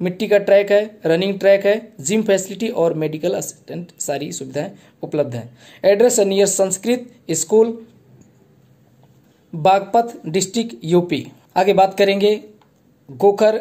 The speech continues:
कबड्डी एकेडमी। दोस्तों, ये एकेडमी है मिस्टर मंजीत छिल्लर जी की, मंजीत छिल्लर एकेडमी। मॉर्निंग टाइमिंग है आपके छः बजे से साढ़े आठ बजे तक, वहीं इवनिंग टाइमिंग है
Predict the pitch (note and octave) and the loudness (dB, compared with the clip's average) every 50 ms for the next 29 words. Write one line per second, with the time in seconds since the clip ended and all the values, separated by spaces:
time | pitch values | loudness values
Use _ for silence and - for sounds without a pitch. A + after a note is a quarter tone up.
0 | - - - - F#3+ F3+ F3+ F3 F#3 F#3+ F3+ E3+ E3 D#3 D3+ D3+ C#3 A#2+ - - | -8 -10 -2 -2 0 2 2 0 2 0 0 2 0 -2 0 -2 -4 -6 -8 -14
1 | - _ _ _ _ _ _ _ _ - D3 D#3+ F3 F3 - G3+ F#3+ G3 G3 - | -20 _ _ _ _ _ _ _ _ -8 -4 -2 -2 0 2 0 0 0 0 -6
2 | - _ _ _ _ _ _ _ _ _ _ _ _ _ _ _ _ _ _ _ | -16 _ _ _ _ _ _ _ _ _ _ _ _ _ _ _ _ _ _ _
3 | _ _ _ _ _ _ _ _ _ _ _ - D3 F3+ F#3+ G3 G3 - D#3+ - | _ _ _ _ _ _ _ _ _ _ _ -6 -2 -2 0 0 -2 -4 -4 -2
4 | F3 E3+ F3+ G3+ F#3+ F3+ F3 F3+ F#3 - - - _ _ _ _ _ _ _ _ | -2 -2 0 0 0 0 0 0 0 -2 -4 -12 _ _ _ _ _ _ _ _
5 | - E3+ E3+ - - F#3+ F3 F3 F3 - - D#3 D#3 D#3+ D#3+ D#3+ D3+ F3+ F#3+ F#3+ | -12 -10 -8 0 0 0 0 0 -4 -8 -8 -4 -2 -2 -2 -2 -2 -4 -6 -6
6 | - _ _ _ - - E3 D#3 D#3+ D#3+ D#3 - B2+ B2 B2 - - - _ _ | -8 _ _ _ -8 -6 -2 0 2 0 0 0 -6 -10 -10 -12 -16 -18 _ _
7 | _ - - _ _ _ _ _ _ _ _ _ _ _ _ _ _ - C#3+ D#3 | _ -20 -20 _ _ _ _ _ _ _ _ _ _ _ _ _ _ -8 -6 -4
8 | E3 D#3+ G3 G#3 G3+ - F#3+ F3 F3+ F3+ F#3 F3+ - - - D3 C#3+ E3 D#3 D#3 | -4 -2 -4 -4 -2 -2 0 2 2 2 0 -2 -6 -6 -4 -4 0 0 0 0
9 | D#3 D3 B2 - - C#3+ E3 F#3 G3+ A3 A3 G#3+ G#3+ F#3+ G3+ G3+ G#3 G#3+ G3+ G3 | 0 -4 -6 -6 -2 0 0 2 2 0 2 2 2 2 2 0 0 2 4 4
10 | G3 G3+ G3+ - - _ _ _ - - E3+ F3 F3 - E3+ F3 - - F#3+ F#3 | 4 2 0 -6 -18 _ _ _ -6 0 0 0 0 0 -4 -4 0 -2 0 0
11 | F#3+ F3 F#3 F3 - F3 F3 F3 F3 - _ - - - D#3+ D#3 E3 E3 F3 E3+ | 2 0 0 0 2 2 0 0 -2 -6 _ -12 -4 -2 0 2 2 2 2 0
12 | E3 E3+ E3 - - E3+ D#3+ D#3+ E3 E3 D#3+ D#3+ D#3 F3 F3+ F3+ F3 E3+ D#3+ D#3+ | -2 -2 -2 -2 -4 -4 -2 -2 -4 -2 -2 -4 -4 -4 -4 -2 -2 -2 -2 0
13 | D#3+ D#3+ D#3+ D#3 D3+ D3 | -2 -2 -2 0 -2 -2